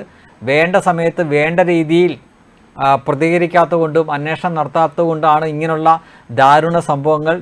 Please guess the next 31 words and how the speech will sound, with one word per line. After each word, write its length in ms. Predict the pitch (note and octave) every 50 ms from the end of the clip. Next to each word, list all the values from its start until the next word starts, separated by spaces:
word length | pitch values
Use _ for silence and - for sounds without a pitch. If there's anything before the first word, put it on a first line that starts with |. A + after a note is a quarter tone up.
| - D#3+
സമൂഹത്തിൽ 480 | C#3+ C#3 D3 D#3 D#3+ D#3+ D3 D#3+ D#3+ - - B2 B2+ C#3
ആവർത്തിച്ചു 480 | D3 D#3+ E3 F3 F3+ D3 E3 - F#3 E3
കൊണ്ട് 160 | E3+ E3 D#3+ D#3 D3+
വരുന്നതാണ്, 480 | C#3+ C#3+ D#3 D3+ C#3+ C#3+ C#3 D3 D3+ - - _ D3+ D3+
വരുന്നത് 300 | D3 C#3+ D3+ D#3 D3+ D#3+ D3+ D3
എന്നാണ് 220 | D3+ D3 D3 C#3+ C#3
അദ്ദേഹം 240 | B2+ C#3 C3 D3+ D3+ B2+ C3
ആരോപിക്കുന്നത്. 500 | C3+ C#3 D3+ D3+ D3 - - D#3 D#3+ D#3+ D3 D3
മാത്രമല്ല, 520 | D#3+ F3 - A3 G#3 G3 D3+ - F3 F#3 - _ _ - - - - - D3
അദ്ദേഹം 280 | D3+ E3 E3+ F#3 F3+ E3+ E3 E3+
ഈ, 20 | E3+ D#3+ - - _ _ _ _ - - D3+
ആ, 40 | D3 D3+ D3 D3 D3 C#3+ D3 C#3+ B2+
വയനാട് 380 | C#3 C#3+ D3 D3+ D#3 D#3+ D#3+ E3+ D#3+ D#3
പൂക്കോട് 340 | D#3+ D3+ C3+ - E3+ E3 D#3+ F3 D3+
ഈ 20 | D3+ D3
വെറ്റിനറി 400 | D3+ D3 C#3 D3+ D#3+ D#3+ D#3+ E3+ D3+ D#3
കോളേജിൽ 340 | D3+ D3+ D#3 D3+ D3+ E3 E3 D3+ D3
നടന്ന 220 | C#3+ D3 D3 E3 D3 -
സംഭവം 360 | C#3+ C3 C#3+ D3+ E3 D3+ B2 G#2+ - _ - B2+ C3+
ഐ 40 | D3 D#3+ F3+
എസിൻ്റെ 320 | E3+ F3 - F#3 F3+ F#3 F3 -
സാന്നിധ്യമുണ്ട് 680 | E3+ D3+ D#3 E3 E3+ F3+ D#3+ F#3 F3+ F3 E3 E3+ E3+ A3 - D#3 D#3
എന്ന 120 | D3+ D#3+ D#3+ D3
തരത്തിൽ, 300 | D#3 D3 C#3+ C3+ - C3+ - - - C#3+
എന്ന് 120 | D#3+ E3 - E3
തോന്നിപ്പിക്കുന്ന 560 | D#3+ E3+ F#3+ G#3 A3 F#3+ G3+ F#3 F#3+ F#3 F#3 D#3+
തരത്തിലാണ് 400 | D#3+ D3+ D3 E3 D#3 D3+ D3 D3
അദ്ദേഹം 260 | C#3 C#3 C#3 C3 D3 D3 C#3+ C3 C3+
ഈ 20 | C#3 C#3 C3 - -
പോസ്റ്റ്, 380 | C3 C3+ D3+ D3 - - D#3+ D3+ - - - - - - - _ - D#3
ആ, 60 | C#3